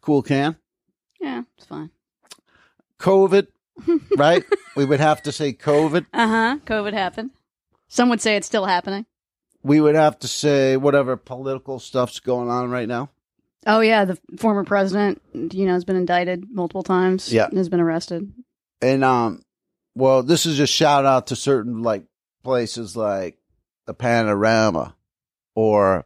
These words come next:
Speaker 1: places that when they need to do a retrospective on this era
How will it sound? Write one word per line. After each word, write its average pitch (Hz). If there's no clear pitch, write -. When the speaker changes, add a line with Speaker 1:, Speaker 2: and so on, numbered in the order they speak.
Speaker 1:
places 120
that 104
when 110
they 117
need 131
to 120
do 127
a 104
retrospective 113
on 120
this 117
era 113